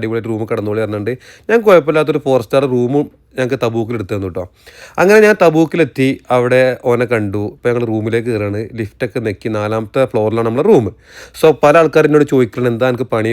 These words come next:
പണി?" പണി ഇതായിരുന്നു ഗൈസ്, ആദ്യം നമ്മളെ കഫീൽ ഇതായിരുന്നു, പിന്നെ നമ്മൾ ട്രാൻസ്പോർട്ടിൻ്റെ അക്കൗണ്ട്സിലായിരുന്നു. അങ്ങനെ നമ്മൾ റൂമാട്ടത്. കാരണം ഓനക്ക് വേണമെങ്കിൽ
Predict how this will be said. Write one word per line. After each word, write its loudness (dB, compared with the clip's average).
പണി?" -4
പണി 2
ഇതായിരുന്നു 2
ഗൈസ്, 0
ആദ്യം -2
നമ്മളെ -2
കഫീൽ -2
ഇതായിരുന്നു, -2
പിന്നെ -2
നമ്മൾ -2
ട്രാൻസ്പോർട്ടിൻ്റെ 2
അക്കൗണ്ട്സിലായിരുന്നു. 0
അങ്ങനെ 6
നമ്മൾ 6
റൂമാട്ടത്. 2
കാരണം 4
ഓനക്ക് 2
വേണമെങ്കിൽ 4